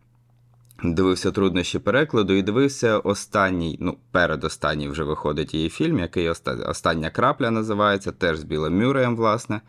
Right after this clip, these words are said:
Вона була за нього теж на Оскар номінована за сценарій. І на початку я сказав, да, що зараз дуже прям всі критики нахвалюють її Присцилу. Присцила — це фільм, е,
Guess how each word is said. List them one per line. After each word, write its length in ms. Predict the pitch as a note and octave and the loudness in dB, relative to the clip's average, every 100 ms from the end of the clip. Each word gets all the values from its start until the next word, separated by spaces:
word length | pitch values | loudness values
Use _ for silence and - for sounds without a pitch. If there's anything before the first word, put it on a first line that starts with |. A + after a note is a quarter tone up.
| - - - - _ | -20 -20 -20 -20 _
Вона 280 | - F2+ F#2 | 0 2 2
була 280 | E2+ F2 E2+ | 4 2 2
за 100 | E2+ | 0
нього 240 | D#2+ D#2 | -2 -2
теж 260 | D#2 E2 - | -2 -2 -2
на 100 | E2+ | 0
Оскар 380 | B2+ C3 A#2+ A2+ | 0 2 0 2
номінована 720 | A2 A2 A2 A2 G#2+ G#2 F#2+ | 2 2 2 2 2 2 2
за 300 | G#2 G2+ G2+ | 2 2 2
сценарій. 720 | - G#2 G2+ G2 G2 F#2+ F#2 _ - - _ _ - - | -2 0 4 4 4 0 -2 _ -20 -20 _ _ -10 -2
І 420 | F#2 A#2+ C3+ A#2+ - - | 2 6 6 6 2 0
на 120 | G2 | 0
початку 500 | F#2+ G2 C#3 C3+ - | 0 0 0 0 2
я 140 | F#2+ | 2
сказав, 460 | F#2 - E2+ A2 G#2+ | 2 0 0 2 2
да, 160 | D#2+ F2+ | 0 0
що 180 | D#2 | -2
зараз 500 | D#2 G#2+ A#2 G2 - - | 0 4 4 2 -2 -10
дуже 500 | D2+ D2+ A2 G#2+ F2+ | -4 2 2 2 0
прям 260 | - E2+ | 0 -2
всі 340 | E2+ - - A2+ | -2 -6 -2 -2
критики 580 | - F#2+ F2+ E2+ E2 E2 | 0 0 2 -2 -2 -2
нахвалюють 720 | E2+ - G#2 A#2 G#2 F#2+ E2 | -2 0 2 4 4 2 0
її 140 | F2+ | -2
Присцилу. 680 | F2+ E2+ - - E2+ D#2 D2+ | 0 -4 -4 -6 -4 -2 -2
Присцила — 600 | - E2 - - C3 A2+ | -4 -6 -6 0 2 2
це 180 | - D#2+ | 0 -6
фільм, 560 | - F2+ F2 E2 E2 E2 | -2 0 0 0 -2 -2
е, 380 | E2 D#2+ D#2 | -2 0 -2